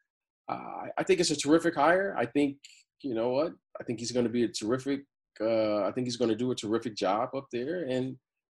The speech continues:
but it's a big task. I mean, this isn't easy. You're talking about basically two players. You know, even though Kyrie played, he didn't play the, the entire season. He didn't get down to the bubble and play. So,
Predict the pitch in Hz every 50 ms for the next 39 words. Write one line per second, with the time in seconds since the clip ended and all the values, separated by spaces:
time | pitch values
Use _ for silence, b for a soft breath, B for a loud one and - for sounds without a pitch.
0 | _ _ _ - 143 143 160 165 - 185 156 185 202 196 - 190 180 202 208 -
1 | - - - - - 110 123 123 120 117 127 160 165 - 190 196 180 202 190 -
2 | - 160 180 202 175 117 90 - - - - 135 143 - 165 170 165 170 156 147
3 | 131 143 135 131 123 107 - - 123 147 147 - 160 - - 123 123 117 107 101
4 | - - - 185 208 190 - 131 135 143 131 104 90 90 92 - - - _ _
5 | _ _ _ _ _ _ _ _ _ _ _ _ _ _ - 117 107 113 127 147
6 | 143 127 139 120 - - 143 139 135 131 113 107 - 143 160 143 107 - 104 123
7 | 131 139 123 113 - 127 113 110 110 104 104 - - 85 - - 104 107 104 101
8 | 95 - - 104 104 104 110 117 - - 90 90 90 113 120 117 110 107 120 117
9 | 107 101 98 110 92 - 98 95 104 98 - 104 95 95 - 98 107 107 117 101
10 | 87 82 - - 76 78 85 - _ _ _ _ _ _ _ _ _ _ _ -
11 | - 135 120 117 113 110 110 104 98 95